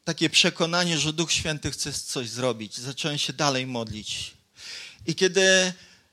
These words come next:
kiedy zbliżał się ten termin spotkania z nimi, miałem w sercu już pragnienie,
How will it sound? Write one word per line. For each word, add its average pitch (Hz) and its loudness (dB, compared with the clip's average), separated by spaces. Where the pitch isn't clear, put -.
kiedy 175 0
zbliżał 208 2
się 202 4
ten 175 0
termin 196 2
spotkania 175 -2
z 151 -4
nimi, 147 -2
miałem 190 4
w 180 2
sercu 175 0
już 165 -6
pragnienie, 147 0